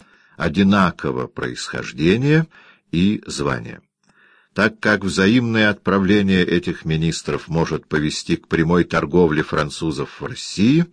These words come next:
то его величество назначит консула в Петербург.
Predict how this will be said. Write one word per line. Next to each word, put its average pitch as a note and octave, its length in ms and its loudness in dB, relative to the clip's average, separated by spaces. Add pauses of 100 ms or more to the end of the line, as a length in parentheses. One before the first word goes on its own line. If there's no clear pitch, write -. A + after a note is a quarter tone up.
(500)
то D2+ 100 -2
его C#2 260 0
величество E2+ 720 -2 (300)
назначит C#2 640 -4
консула F2+ 800 -2 (140)
в - 160 -20
Петербург. - 760 -12